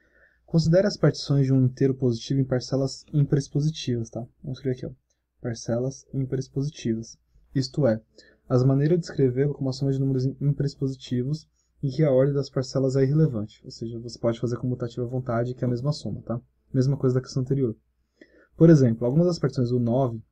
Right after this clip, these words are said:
que no total são oito, em parcelas ímpares positivas são. E aí dá alguns exemplos aí, tá? Bom, é, pra gente achar todas as partições do nove, tá?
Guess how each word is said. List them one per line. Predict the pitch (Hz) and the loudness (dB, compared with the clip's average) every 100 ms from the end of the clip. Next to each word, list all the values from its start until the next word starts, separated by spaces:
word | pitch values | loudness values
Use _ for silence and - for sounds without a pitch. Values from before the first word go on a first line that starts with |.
| _ | _
que | 127 | -2
no | 117 | -2
total | 120 - 113 | -6 -6 -6
são | - 127 - | -4 -8 0
oito, | 131 147 143 117 117 _ _ _ - | 4 4 2 -4 -16 _ _ _ -2
em | 127 | 0
parcelas | 123 117 135 120 117 | 2 2 2 2 2
ímpares | 123 127 - | 0 -2 -6
positivas | 135 120 - 151 | -4 -4 -4 -6
são. | - 110 - | -6 -10 -10
E | 160 | -4
aí | 160 | 0
dá | 165 | 2
alguns | 165 170 | 4 4
exemplos | 175 131 113 123 | 4 0 -2 0
aí, | 117 113 | 0 0
tá? | 120 127 _ - _ _ _ - | -4 -6 _ -20 _ _ _ -2
Bom, | 156 117 _ - | -2 -2 _ -6
é, | 147 143 _ | -4 -4 _
pra | 190 190 | 0 2
gente | 214 214 | 2 0
achar | - | -4
todas | - - 170 143 | -2 2 2 2
as | 127 | 0
partições | 131 113 - 123 | -4 -4 -4 -2
do | 120 | -2
nove, | 117 135 135 120 | -2 -2 -4 -6
tá? | - 123 | -8 -8